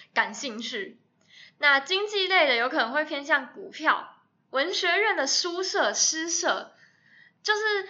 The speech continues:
之所以会有这样的现象，是因为参加同样类型的社团，足以激发对原有领域的热忱，还有在课外学到不同的事。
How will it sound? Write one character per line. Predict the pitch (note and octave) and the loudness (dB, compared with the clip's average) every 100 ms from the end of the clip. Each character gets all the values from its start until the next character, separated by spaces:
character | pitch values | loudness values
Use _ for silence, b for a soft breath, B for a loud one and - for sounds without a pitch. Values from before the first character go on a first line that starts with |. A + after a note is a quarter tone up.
| B | B
之 | F#4 | -2
所 | F#4+ F#4 | 2 4
以 | B3+ | 4
会 | D4 | 4
有 | C#4+ | 2
这 | - | 2
样 | C#4 | 0
的 | A#3+ | 0
现 | C4 C4 B3 | -4 -6 -2
象， | C4+ B3 | 0 0
是 | A#3+ B3+ | -4 -8
因 | B3+ | -4
为 | C4 B3 A#3+ _ | -2 -2 -6 _
参 | - E4+ F4+ | 0 0 6
加 | E4+ E4 | 6 6
同 | - C4+ B3 | 4 -2 4
样 | D#4 C#4 | 4 4
类 | D4+ C4 | 0 -2
型 | A#3+ | -6
的 | G3 G#3 | -8 -6
社 | - B3 | -4 -4
团， | G#3+ A3 A#2 - B B | -4 -6 -8 -10 B B
足 | E4+ | -2
以 | A4 F4 | 0 0
激 | - D4+ D#4+ | -4 -8 -2
发 | D#4 D4+ | 2 2
对 | D4+ D#4+ B3 | 2 0 0
原 | A3 A#3 | -8 -6
有 | C#4+ B3+ | -2 -2
领 | B3+ A#3 G3+ | -2 -6 -8
域 | C#4 | -6
的 | A3 | -4
热 | A3 D#4 C4 | -2 0 0
忱， | - A3+ F#3+ - _ | 0 -8 -10 -16 _
还 | - B3 | -2 0
有 | B3+ G#3+ | 0 2
在 | D4+ C#4 | 2 2
课 | - F#4 C4 | 0 0 4
外 | D4+ F#3+ | 6 4
学 | - - | 0 -4
到 | B3+ B3+ | 2 0
不 | B3+ C4 | 0 -14
同 | C4 A#3 F#3+ | -12 -12 -12
的 | F3+ | -10
事。 | - - G3 - | -8 -8 -10 -16